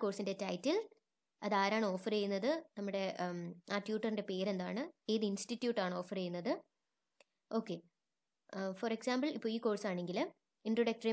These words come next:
Mathematical Methods for Biologist ആണ് ടൈറ്റിൽ, ഓഫർ ചെയ്യുന്നത് പ്രൊഫസർ രഞ്ജിത്ത് പഴിഞ്ഞാറ്റിരി, ആ, ഐ ഐ ടി ബോംബെയിലെ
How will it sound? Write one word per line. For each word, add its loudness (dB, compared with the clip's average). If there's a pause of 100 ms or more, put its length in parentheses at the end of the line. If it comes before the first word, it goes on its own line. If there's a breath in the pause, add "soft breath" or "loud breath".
Mathematical 0
Methods 0
for 0
Biologist -4
ആണ് -2 (220)
ടൈറ്റിൽ, 0 (560 loud breath)
ഓഫർ 4
ചെയ്യുന്നത് 2
പ്രൊഫസർ 2
രഞ്ജിത്ത് -2
പഴിഞ്ഞാറ്റിരി, 0 (920)
ആ, -2 (180)
ഐ 4
ഐ 2
ടി 0
ബോംബെയിലെ 2